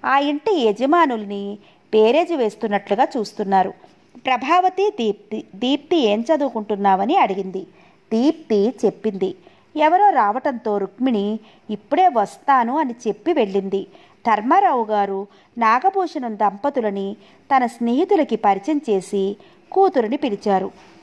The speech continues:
దీప్తి లేచి వచ్చింది. "మా కంటి వెలుగు దీప్తి," కూతురి తల మీద చేయి వేస్తూ అన్నారు. కుందనపు బొమ్మలా ఉన్న దీప్తిని రెప్పలార్చకుండా చూసింది వేదవతి.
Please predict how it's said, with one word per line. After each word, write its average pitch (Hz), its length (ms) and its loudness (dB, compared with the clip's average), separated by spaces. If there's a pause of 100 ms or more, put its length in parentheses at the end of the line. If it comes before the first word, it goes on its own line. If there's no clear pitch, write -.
(120)
దీప్తి 370 340 4
లేచి 220 360 4
వచ్చింది. 202 520 -2 (400)
"మా 220 160 2
కంటి 208 360 -2
వెలుగు 226 400 0 (200)
దీప్తి," 214 460 -2 (420)
కూతురి 359 320 2
తల 240 200 0
మీద 233 160 -2
చేయి 220 300 -2
వేస్తూ 214 360 0
అన్నారు. 202 440 0 (400)
కుందనపు 233 440 -2
బొమ్మలా 240 440 0
ఉన్న 240 160 -2
దీప్తిని 208 720 -6 (300)
రెప్పలార్చకుండా 262 1080 -2
చూసింది 202 340 -4
వేదవతి. 196 600 -2